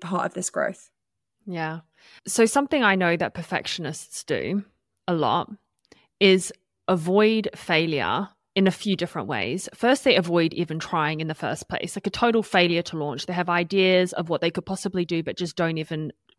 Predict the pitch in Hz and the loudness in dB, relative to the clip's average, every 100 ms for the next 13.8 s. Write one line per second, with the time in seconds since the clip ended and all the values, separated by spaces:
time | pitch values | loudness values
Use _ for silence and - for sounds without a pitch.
0 | - 175 - 170 - - 151 104 107 - | -8 -8 -2 -2 -4 -8 -6 -4 -4 -6
1 | _ - - - - - 269 - 294 262 | _ -20 -20 -20 -8 4 4 4 0 2
2 | 254 - 202 190 185 170 185 175 - _ | -2 -2 2 4 4 4 2 2 0 _
3 | - 196 - - 208 202 - - 190 - | 0 4 4 4 4 4 -2 -2 -2 0
4 | 190 185 185 175 - 170 - 208 302 320 | -4 -4 -4 -6 -2 -2 0 0 0 -2
5 | - - _ _ - 196 190 190 175 165 | -16 -18 _ _ -4 2 4 4 2 0
6 | - 180 - 185 170 180 - 160 175 156 | 0 0 2 0 0 -2 -8 -8 -4 -4
7 | - 110 180 180 196 - - 185 - 175 | -4 -6 -4 -2 -2 -2 -2 -4 -4 -8
8 | - 160 175 170 - 185 170 - - 233 | -6 -6 -4 -6 -4 -2 -2 -4 -2 0
9 | 220 - 170 123 160 165 165 170 160 170 | 0 0 0 0 -4 -4 -4 -4 -4 -2
10 | 160 147 - - - _ _ - 180 170 | 0 -2 -4 -20 -20 _ _ 2 4 4
11 | 185 165 185 - 190 190 - 175 175 165 | 4 4 2 4 2 4 2 2 2 -2
12 | - 175 165 165 156 170 160 - - 160 | -2 -2 0 0 2 2 0 -4 -6 -2
13 | 156 - 180 170 160 156 165 | -2 -2 0 0 0 -2 -4